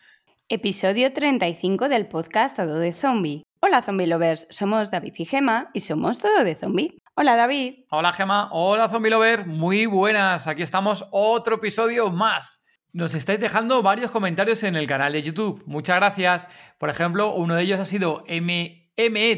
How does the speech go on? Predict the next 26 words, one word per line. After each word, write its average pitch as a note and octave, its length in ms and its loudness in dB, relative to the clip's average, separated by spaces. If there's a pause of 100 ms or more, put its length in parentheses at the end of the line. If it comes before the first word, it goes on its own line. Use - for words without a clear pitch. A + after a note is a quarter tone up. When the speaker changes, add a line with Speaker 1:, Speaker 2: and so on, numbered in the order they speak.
Speaker 2:
tres G3 300 -2
P G3+ 280 0
tres D3+ 260 -6
tres F3 400 -2
C D#3+ 100 -2
P, A3+ 480 -2 (320)
que F3+ 120 -2
decía, E3+ 340 -2
"Este B3 260 0
canal A3 320 4
sí A3+ 200 0
o G3+ 40 4
sí A#3+ 240 -4
merece A3 520 2
mucho B3+ 360 -2
más A3 220 0
apoyo". E3 480 -4 (180)
<laughs> - 180 -2
Muchas G#3 380 2
gracias. F3+ 640 -2
<laughs> A3 480 -4 (240)
Eh, D3+ 340 0
luego F#3+ 220 4
José G#3 240 -2
nos G#3+ 140 0
comentaba G#3 760 0